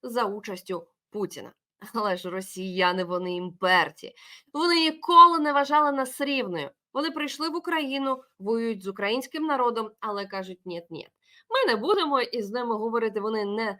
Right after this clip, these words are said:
суб'єктні, не незалежні. Ми будемо говорити собі із рівною, тобто із Заходом».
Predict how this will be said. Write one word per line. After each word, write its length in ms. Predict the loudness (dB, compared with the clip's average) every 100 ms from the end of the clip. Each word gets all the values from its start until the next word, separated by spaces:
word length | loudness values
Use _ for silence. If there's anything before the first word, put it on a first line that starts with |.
| _ _
суб'єктні, 840 | -10 -8 -8 -6 -4 -4 -4 -8
не 160 | -6 -4
незалежні. 920 | -6 -6 -6 0 4 4 2 -4 -4 -12 _
Ми 360 | -4 0 0 0
будемо 360 | -2 -2 -2
говорити 500 | 0 0 0 -2 -4
собі 320 | -6 -6 -6 -8
із 420 | -10 -8 -6 -4
рівною, 640 | -4 -2 -2 -2 -6 -8 -12 0
тобто 460 | 2 2 -4 -6 -8 _ _
із 200 | -4 -2
Заходом». 680 | 0 2 2 -2 -4 -6